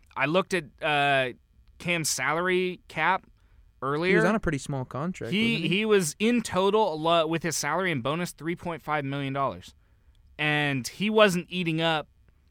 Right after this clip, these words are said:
Speaker 1: really that much dead cap at all, I don't think. I, 'cause a lot of the, a lot of the websites that I looked at already removed him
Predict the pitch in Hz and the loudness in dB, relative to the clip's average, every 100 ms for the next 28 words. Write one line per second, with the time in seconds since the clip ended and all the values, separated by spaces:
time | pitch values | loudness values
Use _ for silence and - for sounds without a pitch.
0 | _ _ _ 135 156 180 139 151 160 143 | _ _ _ -2 0 2 0 0 -2 -4
1 | - 120 139 123 131 131 110 107 143 - | -6 -4 -4 -4 -6 -6 -6 -2 -2 -4
2 | _ - 113 113 104 - 139 160 131 123 | _ -10 -8 -6 -10 -10 -4 -2 -2 -4
3 | 120 139 139 135 113 143 139 156 180 175 | 0 2 4 2 -2 -6 -2 2 2 2
4 | 143 143 143 160 170 131 147 156 156 139 | 2 0 0 2 2 0 -2 -2 -6 -6
5 | - 123 117 143 - 117 117 - _ _ | -6 -6 -4 -4 -4 -6 -6 -8 _ _
6 | - 165 160 147 123 120 139 107 - | -2 0 2 0 -2 -2 -4 -6 -14